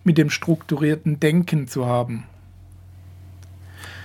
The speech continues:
Machen Sie also die Probe aufs Exempel und schicken Sie Ihre Gedanken auf die Reise.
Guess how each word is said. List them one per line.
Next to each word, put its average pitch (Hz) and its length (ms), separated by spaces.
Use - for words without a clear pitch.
Machen 196 240
Sie 240 100
also 214 260
die 185 140
Probe 180 640
aufs 175 240
Exempel 196 640
und 165 180
schicken 196 380
Sie 196 160
Ihre 165 360
Gedanken 147 640
auf - 240
die 165 120
Reise. 143 500